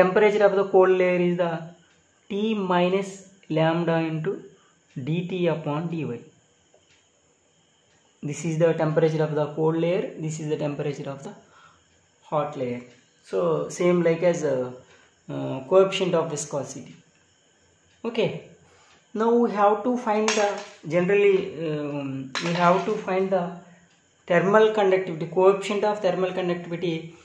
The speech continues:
coefficient of thermal conductivity is the Q,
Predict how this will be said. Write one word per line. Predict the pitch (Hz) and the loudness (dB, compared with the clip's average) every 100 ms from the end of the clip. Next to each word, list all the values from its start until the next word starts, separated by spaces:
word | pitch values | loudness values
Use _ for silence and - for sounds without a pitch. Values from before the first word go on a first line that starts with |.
| _ _ | _ _
coefficient | 180 185 185 208 196 | 6 6 6 2 4
of | 202 202 - 208 | 2 2 -8 0
thermal | 185 180 190 | 2 4 4
conductivity | 196 185 185 190 185 185 180 | 4 0 0 -2 -2 -2 -4
is | 175 | -4
the | 214 - - _ _ _ _ _ - | -6 -6 -16 _ _ _ _ _ -8
Q, | 202 208 - | -4 -2 -4